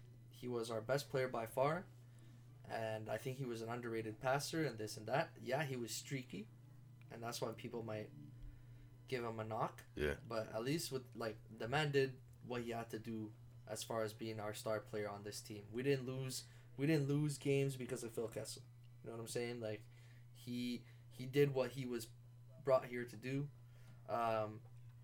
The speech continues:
Speaker 1: but what really makes me think that Kessel is overrated, I'm sorry, underrated, is his time with, uh, Pittsburgh. So,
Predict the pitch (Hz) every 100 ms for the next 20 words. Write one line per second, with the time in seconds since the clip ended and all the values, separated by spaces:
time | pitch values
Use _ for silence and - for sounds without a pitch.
0 | - - - 143 147 139 135 127 165 151
1 | 135 131 - 131 - 117 113 110 123 120
2 | 113 110 110 107 107 110 104 - - 120
3 | 113 120 113 120 104 107 107 107 110 -
4 | - - 117 127 117 - 120 123 117 107
5 | 104 - - - - - - - 101 -
6 | 123 - 107 104 - - - - - -
7 | - - - - - - 120 113